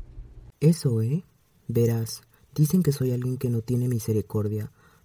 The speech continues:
pero se equivocan. Fui un ángel protector y como tal me compadezco de ti. Te daré todas las cosas que quieres y más, pero quiero algo a cambio.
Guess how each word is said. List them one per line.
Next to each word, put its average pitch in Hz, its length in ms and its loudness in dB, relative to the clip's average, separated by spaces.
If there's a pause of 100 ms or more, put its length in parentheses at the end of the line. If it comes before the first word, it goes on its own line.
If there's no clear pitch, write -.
(120)
pero 143 200 6
se 139 100 -2
equivocan. 117 600 -4 (160)
Fui 139 200 2
un 139 120 4
ángel 143 280 0
protector 120 720 -4
y 139 80 -4
como 123 240 -2
tal 117 380 -8
me 139 120 2
compadezco 107 520 -4
de 107 120 -4
ti. 196 200 -6 (520)
Te 147 140 6
daré 156 240 6
todas 160 260 2
las 147 140 4
cosas 139 260 -2
que - 140 -8
quieres - 460 -6 (420)
y 127 100 0
más, 113 380 -4 (500)
pero 127 220 0
quiero 123 300 -2
algo 117 200 -2
a 107 80 -2
cambio. 104 400 -4